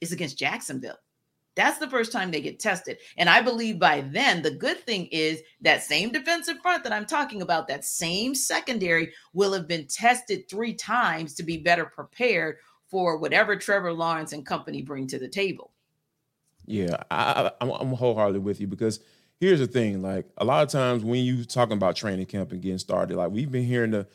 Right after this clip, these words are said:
Speaker 2: you know, the rumblings and everything have been going on out there, um, as far as, you know, Desmond Ridder throwing interceptions and all that stuff and
Speaker 1: Yeah, that was
Speaker 2: overthrowing
Speaker 1: interesting.
Speaker 2: guys in the deep ball and everything like that. So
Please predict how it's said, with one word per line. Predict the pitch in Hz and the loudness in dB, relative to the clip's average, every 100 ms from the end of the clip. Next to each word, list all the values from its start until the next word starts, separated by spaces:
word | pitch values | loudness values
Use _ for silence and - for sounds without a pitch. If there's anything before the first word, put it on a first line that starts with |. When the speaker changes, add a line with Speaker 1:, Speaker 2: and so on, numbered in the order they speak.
| _ _ - | _ _ 0
Speaker 2:
you | 117 | 2
know, | 107 | 4
the | |
rumblings | 107 117 117 113 113 | 4 4 4 2 0
and | 110 | 0
everything | 110 107 107 107 104 | 0 -2 -2 0 0
have | 98 | -2
been | 107 104 | -2 0
going | 107 107 | 2 2
on | 107 104 | 2 2
out | 104 | 0
there, | 104 107 92 - | 0 0 0 -2
um, | 104 101 98 98 - _ | -2 0 0 -4 -12 _
as | 107 | -4
far | - 117 110 110 | 4 6 8 6
as, | 107 | 2
you | 117 | -2
know, | |
Desmond | 95 107 107 107 | 0 0 0 0
Ridder | 107 113 | 0 0
throwing | 107 104 104 110 110 110 98 | -2 -2 0 2 2 0 -4
interceptions | - 98 113 - 120 - 104 113 110 104 | -12 -6 -2 2 0 -2 -4 -4 -4 -6
and | 92 95 | -10 -4
all | 104 110 110 | 0 2 2
that | 110 | 2
stuff | 104 101 107 | 2 2 2
and | 104 | 2
Speaker 1:
Yeah, | 104 - 147 139 131 | 2 2 0 -2 0
that | |
was | 123 | 4
Speaker 2:
overthrowing | 139 143 139 139 135 | 4 4 4 4 6
Speaker 1:
interesting. | |
Speaker 2:
guys | 135 135 135 131 | 6 6 6 4
in | 135 | 0
the | 123 | 2
deep | 120 139 - | 4 2 4
ball | 123 131 139 139 139 | 4 6 8 6 4
and | 139 | -2
everything | 139 135 139 135 | -4 -4 -2 0
like | 131 127 | 0 2
that. | 143 143 | 2 2
So | - 131 135 | 2 2 2